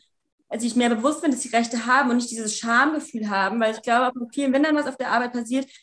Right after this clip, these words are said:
diesen Weg zu gehen, wenn du nicht geoutet bist, du musst zur Polizei. Sondern stell dir vor, du sitzt da mit zwei Polizisten im Raum und da mit einem oder, ne, vielleicht und musst denen erstmal erklären, „Ja, mir ist das und das passiert.“ „Ach, sie sind Prostituierte.“ Das ist alles, was bei ihrer Arbeit passiert. Dann ist es erstmal so,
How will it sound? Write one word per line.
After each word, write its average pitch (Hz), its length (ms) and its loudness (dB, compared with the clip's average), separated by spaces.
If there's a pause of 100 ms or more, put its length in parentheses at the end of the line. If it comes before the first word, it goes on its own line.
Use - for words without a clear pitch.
(140)
diesen 233 240 2
Weg 302 220 0
zu 254 120 -8
gehen, 247 160 0
wenn 247 80 0
du 240 60 2
nicht 262 240 -2
geoutet 208 380 0
bist, 202 160 -12
du 220 40 -2
musst 233 160 -4
zur 254 100 -6
Polizei. 208 600 -2 (200)
Sondern 220 240 2
stell 269 160 4
dir 294 80 2
vor, 277 120 -2
du 247 60 -2
sitzt 262 180 -4
da 269 60 4
mit 262 80 -2
zwei 254 100 0
Polizisten 262 480 -4
im 226 100 -4
Raum 220 320 2
und 262 120 0
da 214 100 2
mit 190 120 -4
einem 226 300 0
oder, 202 180 0
ne, 240 160 -4 (220)
vielleicht 262 380 2
und 240 100 0
musst 247 200 -2
denen 254 140 2
erstmal 233 280 0
erklären, 240 480 0
„Ja, 220 260 2
mir 220 140 -4
ist 226 100 -8
das 233 120 -4
und 233 60 -2
das 214 100 -8
passiert.“ 196 360 -2 (140)
„Ach, 240 100 -6
sie 247 120 -6
sind 240 160 0
Prostituierte.“ 254 920 0
Das 254 160 2
ist 254 120 -6
alles, 254 160 2
was - 100 -10
bei 220 80 -2
ihrer 247 240 4
Arbeit 220 360 4
passiert. 190 220 -6
Dann 226 100 0
ist 262 100 -6
es 294 80 -8
erstmal 262 340 0
so, 269 140 0